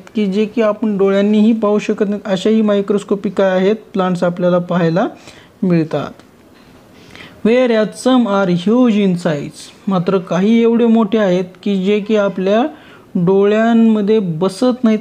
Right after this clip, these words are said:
एवढे मोठे सुद्धा आकाराची झाडे आहेत, जसे की वड आहे, पिंपळ आहे. Like plant animal to show diversity. जसं प्लांट्समध्ये diversity, तशी ॲनिमल्समध्येही पाहायला मिळते.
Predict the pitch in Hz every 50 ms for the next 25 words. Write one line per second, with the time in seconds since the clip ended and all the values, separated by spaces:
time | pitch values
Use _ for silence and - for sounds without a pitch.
0 | - - - 196 196 208 208 226 226 220 226 220 214 233 220 - - 226 202 214
1 | 214 214 214 - 220 220 214 214 214 226 214 208 208 208 202 202 196 196 190 175
2 | 180 165 185 180 175 - 190 180 185 185 185 175 175 175 180 175 180 175 180 175
3 | 175 180 180 175 170 170 196 196 - - _ - - - - - - - - -
4 | 196 226 277 294 294 - - 226 214 220 220 214 214 214 208 214 226 233 262 262
5 | 262 226 - 233 226 226 226 214 - - - 247 240 247 214 185 180 185 185 180
6 | 185 190 180 175 - 175 165 180 170 175 185 185 - 214 196 - - - 208 208
7 | 226 233 233 - 254 240 240 240 233 220 214 208 202 202 196 185 - 180 175 180
8 | 170 190 185 - 208 196 196 208 226 240 233 247 247 233 - 247 247 226 247 240
9 | 247 240 240 220 226 220 214 214 208 208 208 208 185 202 190